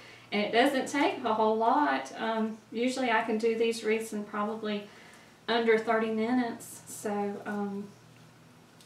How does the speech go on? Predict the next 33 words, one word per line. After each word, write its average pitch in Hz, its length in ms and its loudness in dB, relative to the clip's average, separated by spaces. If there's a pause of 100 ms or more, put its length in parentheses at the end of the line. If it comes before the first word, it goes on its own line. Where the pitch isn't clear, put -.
(600)
and 214 160 0
then 226 160 4
what 226 160 4
we're 220 140 4
gonna 226 220 2
do, 233 440 2 (320)
let's 214 160 -6
see, - 440 -8 (720)
voila, 262 340 2 (580)
there 247 140 -2
you 294 180 2
have 415 280 0
it. 277 160 -2 (840)
Now 247 220 4
I'm 254 100 2
gonna 254 240 2
just 247 240 0
take 262 280 0
and 247 120 0
put 262 160 0
some 240 200 -2
wire 254 360 6
here, 311 320 2
and 226 160 0
we're 247 160 0
gonna 254 160 -2
hang 262 240 -2
this 269 260 -2
wreath 277 240 0
on 277 140 -2
my 277 120 0
front 311 340 -2
door. 415 260 0